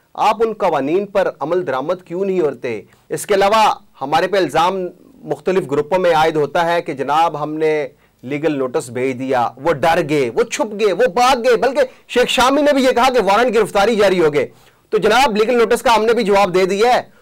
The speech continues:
और हमारे पास तमाम दस्तावेजात मौजूद हैं।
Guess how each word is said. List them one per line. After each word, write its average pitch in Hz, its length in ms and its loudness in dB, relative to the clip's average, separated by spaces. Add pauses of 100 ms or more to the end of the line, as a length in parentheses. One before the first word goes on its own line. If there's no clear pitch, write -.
(140)
और 226 180 2
हमारे 185 460 2 (120)
पास 220 440 2
तमाम 214 360 0
दस्तावेजात 185 680 0
मौजूद 180 400 0
हैं। 175 260 0